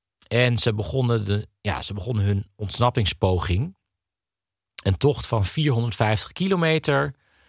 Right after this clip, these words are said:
Ze komen ook walrussen tegen en een orka. En het wordt natuurlijk een heel Russisch verhaal, want niet alleen breekt er alsnog een storm uit,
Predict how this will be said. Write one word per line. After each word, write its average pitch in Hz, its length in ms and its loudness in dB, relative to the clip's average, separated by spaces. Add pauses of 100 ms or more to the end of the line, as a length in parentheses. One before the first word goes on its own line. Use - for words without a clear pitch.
Ze - 140 -12
komen 87 280 0
ook 90 120 -2
walrussen 127 680 2
tegen 117 420 2
en 92 60 2
een 87 80 2
orka. 120 640 0 (640)
En 101 160 0
het 101 100 2
wordt 110 200 0
natuurlijk 98 360 0
een 104 60 6
heel 110 140 4
Russisch 101 320 2
verhaal, 127 480 6
want 107 160 4
niet 110 160 0
alleen 98 240 2
breekt 95 260 0
er - 160 -2 (180)
alsnog 90 440 -4
een 90 80 -2
storm 147 420 0
uit, 110 440 2